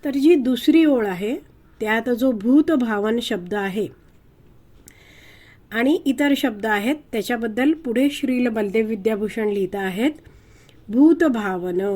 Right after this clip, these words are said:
हे सर्व जीवांचे उत्पत्ती करता." तर तुम्ही हे भगवंता सगळ्या जीवांचे उत्पत्ती करता आहात आणि तुम्हीच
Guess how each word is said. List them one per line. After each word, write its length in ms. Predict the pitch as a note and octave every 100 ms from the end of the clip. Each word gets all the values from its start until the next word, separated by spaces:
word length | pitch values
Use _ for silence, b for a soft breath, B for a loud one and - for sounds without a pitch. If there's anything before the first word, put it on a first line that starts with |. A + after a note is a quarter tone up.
| F#3+ F#3 F#3 - b b - -
हे 200 | C4+ B3+
सर्व 420 | - C4 D4+ D#4
जीवांचे 720 | A3+ G#3+ G3+ G#3 - - C#4+ G4+ b b _ A#3
उत्पत्ती 720 | A3+ - A3 G3+ - B3 D#4
करता." 680 | D#4 F#3+ B3+ G3 G3 F#3+ F#3 b b b -
तर 60 | B3 C#4+
तुम्ही 340 | C#4 D4+ F#4+ G#4+ b _ B3+
हे 80 |
भगवंता 680 | A#3+ A#3+ A3+ B3+ B3+ D4 G4+
सगळ्या 640 | - A#3 G3+ G#3 A#3 D4
जीवांचे 560 | E4 C4 A#3+ A#3+ A#3 C4
उत्पत्ती 580 | A3+ G3 - B3 - B3+
करता 340 | A#3+ A3+ B3+
आहात 260 | A#3+ A#3 D4+
आणि 200 | C4 B3+ D4 -
तुम्हीच 500 | C4+ C#4 E4 F#4